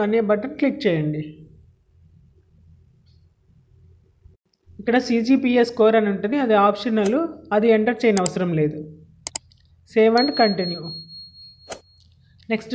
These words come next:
లోడింగ్ జరిగి ఇట్లా డీటెయిల్స్ డిస్‌ప్లే అవుతాయి. ఇక్కడ circle applying for అంటుంది, మనం ఫస్ట్లో select చేసుకొని choose చేసి పెట్టుకున్న సర్కిల్ని select చేసుకుంటాము.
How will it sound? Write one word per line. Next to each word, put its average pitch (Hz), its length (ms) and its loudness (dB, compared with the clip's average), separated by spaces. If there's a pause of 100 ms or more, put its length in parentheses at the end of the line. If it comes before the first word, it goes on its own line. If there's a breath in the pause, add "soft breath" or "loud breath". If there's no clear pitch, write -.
లోడింగ్ 233 360 4
జరిగి 226 200 0 (100)
ఇట్లా 233 180 -2 (100)
డీటెయిల్స్ 220 420 0
డిస్‌ప్లే 214 360 0
అవుతాయి. 160 280 -6 (2000)
ఇక్కడ 240 180 2 (160)
circle 247 380 2
applying 233 380 -2
for 214 120 2 (100)
అంటుంది, 196 260 -4 (100)
మనం 240 220 0
ఫస్ట్లో 226 260 -2 (100)
select 208 320 -2
చేసుకొని 220 380 -2
choose 220 220 -2
చేసి 214 280 -2
పెట్టుకున్న 202 380 -2 (240)
సర్కిల్ని 220 440 2
select 226 300 0
చేసుకుంటాము. 165 560 -4